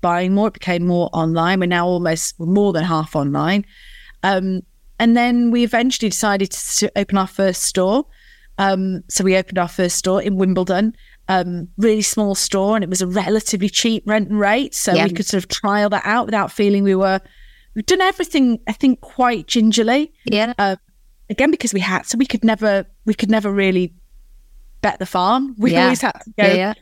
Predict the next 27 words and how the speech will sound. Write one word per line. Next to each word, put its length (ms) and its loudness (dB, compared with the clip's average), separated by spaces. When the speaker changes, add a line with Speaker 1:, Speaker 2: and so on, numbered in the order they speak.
Speaker 1:
Quite 180 0
slowly. 600 -2
Um, 280 0
and 140 2
then 160 2
sort 120 -4
of 60 -4
fast 280 -4
forward 260 0
from 200 -2
that, 260 0
and 180 0
now 240 2
we're, 460 0
you 100 0
know, 360 2
England 580 2
is 220 0
still, 320 0
the 120 -6
U 140 2
K 320 -2
is 100 -6
still 240 0
our 180 -2
number 240 0
one, 380 -2